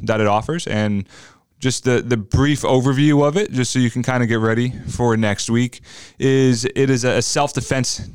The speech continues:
mechanism for criminal law. Okay. Uh, basically, it says that you don't have to move, you don't have to retreat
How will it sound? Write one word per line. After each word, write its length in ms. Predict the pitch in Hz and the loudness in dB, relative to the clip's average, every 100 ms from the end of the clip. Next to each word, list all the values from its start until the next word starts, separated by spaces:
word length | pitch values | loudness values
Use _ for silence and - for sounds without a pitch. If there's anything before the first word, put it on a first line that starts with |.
| - | -6
mechanism 560 | 117 110 117 113 110 | -4 0 0 0 -2
for 100 | 107 | -4
criminal 380 | 101 117 107 101 | -4 -2 0 0
law. 180 | 95 78 - _ _ 104 | -2 -4 -10 _ _ -6
Okay. 300 | 90 104 101 - - - | -4 -4 -4 -10 -14 -6
Uh, 160 | 104 | -4
basically, 560 | 95 120 113 110 117 113 | 0 0 -2 -2 2 2
it 80 | 101 | 2
says 260 | 104 101 101 | 0 0 0
that 280 | 104 - - | -2 -4 -12
you 300 | 92 92 92 | -10 -6 -4
don't 280 | 104 107 | -2 -2
have 240 | 117 143 - | -2 -6 -4
to 60 | 175 | 0
move, 300 | 135 127 117 | 2 2 2
you 80 | |
don't 140 | 107 107 | 2 0
have 100 | 113 | -2
to 60 | 127 | -2
retreat 500 | 120 - 117 110 | -2 0 0 -2